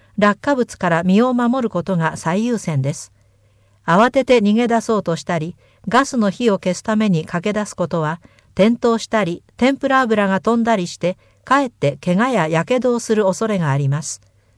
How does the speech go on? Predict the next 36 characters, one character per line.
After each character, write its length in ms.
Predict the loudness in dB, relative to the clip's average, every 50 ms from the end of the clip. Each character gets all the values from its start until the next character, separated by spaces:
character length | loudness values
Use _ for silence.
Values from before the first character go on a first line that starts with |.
| _ _ _ _ _ _ _ _ _ -4
特 300 | -2 -2 -2 0 0 0
に 220 | 2 2 0 -2 -2
頭 260 | -2 0 2 2 2
部 200 | 2 0 0 0
を 60 | 0
保 160 | 0 0 0
護 120 | 0 0 -2
し、 240 | -4 -4 -8 -10 -12 _ _ _ _ _ _
揺 140 | 2 2 4
れ 140 | 4 4 2
が 200 | 2 0 0 0
収 140 | 0 0 -2
ま 140 | 0 0 0
る 100 | 0 0
ま 140 | 0 0
で 180 | 2 2 2 2
様 200 | 2 0 0 0
子 200 | -2 -2 -2 -2
を 80 | 0 0
見 140 | 0 -2
て 120 | -2 -4 -6
く 100 | -6 -6
だ 120 | -6 -8
さ 200 | -8 -6 -8 -8
い。 100 | -8 -8 _ _ _ _ _ _ _ _ _ _ _ _ _ _ _ _ _ _ _ _ _ _ _ -4 -4
屋 200 | -2 -2 -4 -2
外 200 | 0 0 2 2
で 140 | 2 2
揺 160 | 2 2 2 2
れ 120 | 2 0
を 80 | 0 0
感 220 | 0 -2 0 0
じ 120 | -2 -2
た 100 | -4 -4
時 260 | -6 -6 -8 -4 -2 -2
も、 220 | -2 -2 -4 -6